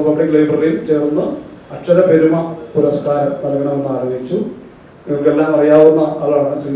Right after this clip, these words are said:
മനോജ് വെങ്ങോല, നമ്മുടെ തൊട്ടടുത്തുള്ള, ആ, താമസിക്കുന്ന, ഈ സമീപകാലത്ത് നിരവധിയായ പുസ്തകങ്ങൾ രചിച്ച് അതിൻ്റെ, ആ, ഈ സമീപകാലത്ത്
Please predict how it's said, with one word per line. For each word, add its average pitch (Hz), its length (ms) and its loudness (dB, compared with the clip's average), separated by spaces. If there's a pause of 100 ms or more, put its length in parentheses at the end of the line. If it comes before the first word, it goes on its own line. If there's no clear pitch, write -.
മനോജ് 160 340 2
വെങ്ങോല, 139 300 2 (400)
നമ്മുടെ 135 340 0
തൊട്ടടുത്തുള്ള, 139 540 -2 (880)
ആ, 135 40 -8 (960)
താമസിക്കുന്ന, 143 540 -4 (680)
ഈ 151 140 0
സമീപകാലത്ത് 151 680 4 (1500)
നിരവധിയായ 165 460 6 (100)
പുസ്തകങ്ങൾ 156 460 2 (200)
രചിച്ച് 139 360 -2 (120)
അതിൻ്റെ, 139 300 -2 (560)
ആ, 143 40 -4 (1500)
ഈ 143 40 -6 (600)
സമീപകാലത്ത് 151 680 4